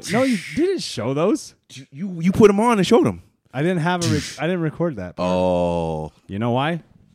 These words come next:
Speaker 1: 'Cause it didn't look good.
Speaker 2: Boom.
Speaker 1: Those are nice.
Speaker 2: Miss Sabrina, we appreciate you. These are very, very comfortable, very, very Kobe-esque, and very, very good shoes.
Speaker 1: You can shoot threes in those.
Speaker 2: You can shoot anything in those. Bam.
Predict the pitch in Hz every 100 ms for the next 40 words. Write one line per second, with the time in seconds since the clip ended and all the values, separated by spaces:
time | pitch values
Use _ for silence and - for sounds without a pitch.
0 | _ _ - 87 90 110 113 117 123 90
1 | 82 - _ - 92 87 78 76 _ _
2 | - 233 190 135 196 131 - - 135 -
3 | _ - - - 143 120 160 165 139 127
4 | 123 156 151 147 117 113 107 147 131 110
5 | 104 135 135 120 123 120 135 127 - 151
6 | 175 - - - 101 95 143 147 143 127
7 | 131 127 135 127 127 123 151 - - -
8 | _ _ - 104 92 123 127 110 110 98
9 | 107 98 - 104 82 - 120 113 - 117
10 | 92 104 117 92 87 85 - _ - 92
11 | 101 - 101 - 101 117 101 87 82 80
12 | 80 - - _ _ - -